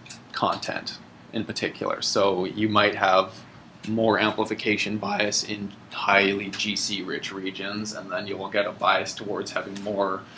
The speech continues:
artifactual duplicates in those kinds of regions, and some genes may have those regions more than other genes.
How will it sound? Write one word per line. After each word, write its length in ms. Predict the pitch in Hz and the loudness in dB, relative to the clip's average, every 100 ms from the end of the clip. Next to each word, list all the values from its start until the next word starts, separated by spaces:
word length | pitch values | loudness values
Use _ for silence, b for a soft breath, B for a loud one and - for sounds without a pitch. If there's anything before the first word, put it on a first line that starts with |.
| B | B
artifactual 760 | 98 95 - 117 113 - 107 98 | 2 2 4 8 8 6 -2 0
duplicates 580 | 104 101 95 - 95 104 | -4 -4 -8 -6 -6 -6
in 140 | 98 | -4
those 420 | 101 98 98 - | -2 0 0 -2
kinds 300 | - 92 98 | -6 -6 -6
of 120 | 92 95 | -6 -4
regions, 500 | 123 127 113 104 101 | -2 0 -2 -2 -6
and 160 | 104 | -8
some 200 | - 101 101 | -8 -6 -4
genes 360 | 104 104 101 | 0 0 0
may 260 | 107 95 101 | -6 -2 -2
have 320 | - 101 101 | 4 4 4
those 200 | 101 98 | -2 -2
regions 320 | 104 101 98 | -2 -2 -6
more 180 | 104 95 | -6 -6
than 120 | 92 | 0
other 200 | 95 107 | 0 0
genes. 460 | 101 110 95 95 | -2 -2 -2 -4